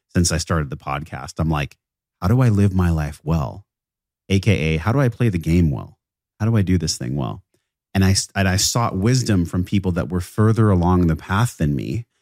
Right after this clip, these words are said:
And I would ask them, and I would watch them. I would actually watch them more than I would ask them. And I would ask myself, if I'm gonna receive information about healing specifically, 'cause that's, that's what we're talking about is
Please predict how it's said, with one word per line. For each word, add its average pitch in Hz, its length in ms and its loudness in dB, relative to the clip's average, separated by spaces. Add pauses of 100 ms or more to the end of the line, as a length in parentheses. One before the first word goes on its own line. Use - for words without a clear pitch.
(240)
And 92 100 2
I 90 60 6
would 85 160 4
ask 117 340 2
them, 71 340 -2
and 76 100 0
I 85 40 2
would 78 140 0
watch 92 500 -2
them. 80 180 -2
I 92 60 2
would 113 100 4
actually 156 320 0
watch 90 520 0
them 73 200 0
more 76 240 0
than 76 120 -2
I 69 60 -2
would 67 140 -6
ask 73 320 -10
them. 62 160 -8
And 71 100 -6
I 80 60 -2
would 80 120 0
ask 101 240 0
myself, 80 440 -4 (400)
if 107 140 -4
I'm 127 160 4
gonna 160 180 2
receive 107 440 2
information 92 680 2
about 78 300 -2
healing 98 560 2
specifically, 78 720 -4
'cause - 160 -10
that's, 87 240 -6
that's 87 240 -4
what 85 80 -10
we're 76 60 -4
talking 78 260 -10
about 71 140 -8
is - 120 -18